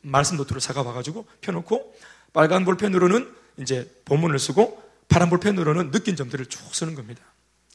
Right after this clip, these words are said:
그러면서 하나님 말씀을 계속 묵상해 갔습니다. 누구 시킨 것도 아닌데 친구가 그냥 "말씀 읽어보라." 하는 말 한마디 듣고 쭉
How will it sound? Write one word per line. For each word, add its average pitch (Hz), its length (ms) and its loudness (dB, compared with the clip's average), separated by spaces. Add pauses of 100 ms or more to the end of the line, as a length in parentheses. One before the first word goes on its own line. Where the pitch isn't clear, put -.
그러면서 143 280 -4
하나님 147 240 2
말씀을 156 500 0 (540)
계속 175 380 -2
묵상해 185 420 -4 (200)
갔습니다. - 460 -8 (360)
누구 165 140 -2
시킨 262 240 4
것도 226 160 -2
아닌데 156 380 -4 (380)
친구가 190 320 2
그냥 151 220 -6
"말씀 139 260 -6
읽어보라." 160 300 2
하는 147 160 -4
말 139 120 -2
한마디 165 280 2
듣고 202 380 -2 (280)
쭉 - 140 -2